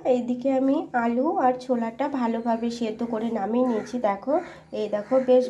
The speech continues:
ভালোভাবে এটা সেদ্ধ হয়ে গেছে। এখন এটা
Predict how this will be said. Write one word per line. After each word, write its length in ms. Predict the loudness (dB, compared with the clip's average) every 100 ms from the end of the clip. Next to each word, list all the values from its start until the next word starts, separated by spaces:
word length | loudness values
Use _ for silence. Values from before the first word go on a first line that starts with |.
| 0
ভালোভাবে 460 | -2 -2 -4 2 4
এটা 160 | 4 0 -2
সেদ্ধ 260 | -4 -4 -6 -6
হয়ে 180 | -4 -4 -6 -10
গেছে। 260 | -8 -2 -2 -2 -10 -20 -20 -20 -18 -10 -8
এখন 220 | -2 -2 -2 -2
এটা 180 | -4 -2